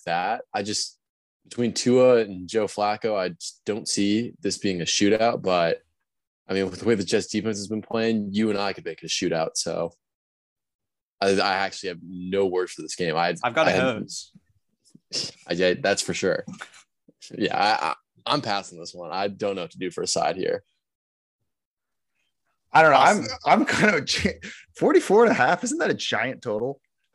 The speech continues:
Speaker 3: Like, how can these offenses possibly score? I mean, I, first I was, as a big Jets fan, why on earth are they starting Joe Flacco? It's like they're tanking. I mean, they must be, 'cause
Speaker 2: Well, they are
Speaker 3: Zach
Speaker 2: tanking.
Speaker 3: Wilson, Zach Wilson pra-, practiced last week,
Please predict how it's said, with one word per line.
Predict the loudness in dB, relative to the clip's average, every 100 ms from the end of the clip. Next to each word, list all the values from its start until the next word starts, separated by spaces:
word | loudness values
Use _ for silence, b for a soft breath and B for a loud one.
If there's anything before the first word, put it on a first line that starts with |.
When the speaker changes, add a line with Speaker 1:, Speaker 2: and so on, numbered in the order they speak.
| _
Speaker 3:
Like, | -6 -6 -6 -16
how | -8 -4 -2 -2
can | -4 -8 -8
these | -6
offenses | -4 -4 -4 -12 -6
possibly | -4 -4 -4 -14
score? | -8 -4 -2
I | -2
mean, | -2
I, | 0 0 -2
first | -4 -4 -2 0
I | 0
was, | 0 -4 -12 _ _ _ _ _ _ _ _ _ -6
as | -4
a | -6
big | -10 -2 0 2
Jets | 2 0 0
fan, | -2 -2 -2 -4
why | 0 2 2
on | 0
earth | 0 2 2 0
are | -4
they | -4
starting | -8 -4 -2 0 -2
Joe | -4 -6
Flacco? | -4 -2 -2 -2 -6 -6
It's | -6
like | -4 -4 -2
they're | -6
tanking. | -6 -6 -6 -6 -12 _ -6
I |
mean, | -4 -2
they | -2
must | 0 -2 -4
be, | -8
'cause | -4 -2 -2
Speaker 2:
Well, | -4
they | -2
are | 0
Speaker 3:
Zach | 0 0
Speaker 2:
tanking. | 0 -2
Speaker 3:
Wilson, | -2 -6 _
Zach | -4 -2 -2
Wilson | -4 -6
pra-, | -6 -8 -6
practiced | -6 -6 -6 -10
last | -10 -10
week, | -16 -18